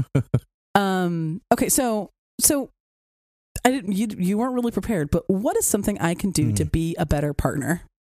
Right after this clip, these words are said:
Speaker 1: Am I saying this about you, or am I saying this about myself?
Speaker 2: You're saying this about me.
Speaker 1: Okay.
Speaker 2: This is your opportunity to give me feedback.
Speaker 1: Okay.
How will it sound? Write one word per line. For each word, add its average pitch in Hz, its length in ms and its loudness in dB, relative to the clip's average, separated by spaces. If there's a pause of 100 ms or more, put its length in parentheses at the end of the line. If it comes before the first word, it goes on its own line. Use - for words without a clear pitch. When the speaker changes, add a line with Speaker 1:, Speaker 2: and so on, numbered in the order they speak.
(600)
Speaker 1:
Am 123 80 6
I 123 80 2
saying 123 240 2
this 117 120 0
about 110 200 2
you, 123 120 2
or 123 40 2
am 107 100 2
I 104 40 0
saying 107 200 2
this 101 120 0
about 92 140 0
myself? 87 380 -2 (200)
Speaker 2:
You're 185 100 2
saying 240 180 0
this 233 100 -2
about 220 160 0
me. 175 200 0 (180)
Speaker 1:
Okay. 92 160 -2
Speaker 2:
This 202 220 4
is 214 160 0
your 220 200 0
opportunity 226 540 -2
to 208 80 -2
give 175 240 0
me 185 260 -2
feedback. 156 680 -2
Speaker 1:
Okay. 92 300 0